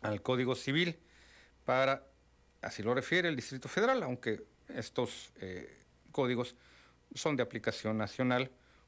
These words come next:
cuando, eh, se trata precisamente de temas, eh, federales. El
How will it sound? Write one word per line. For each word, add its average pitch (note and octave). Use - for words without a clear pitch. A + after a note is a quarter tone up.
cuando, F#2+
eh, F#2+
se -
trata A2+
precisamente G#2+
de G#2
temas, G#2
eh, G#2+
federales. C3+
El C#3